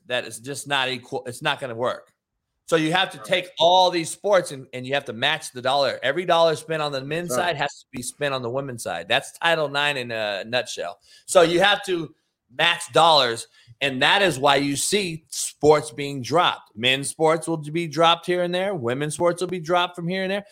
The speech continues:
Speaker 1: Like Independence, for instance, we dropped women's soccer and men's baseball.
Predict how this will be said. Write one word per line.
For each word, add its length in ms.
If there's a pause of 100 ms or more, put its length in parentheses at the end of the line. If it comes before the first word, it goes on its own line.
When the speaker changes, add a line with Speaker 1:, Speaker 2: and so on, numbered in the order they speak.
(140)
Speaker 1:
Like 220
Independence, 840
for 160
instance, 460 (320)
we 220
dropped 380
women's 320
soccer 540 (720)
and 380
men's 240
baseball. 680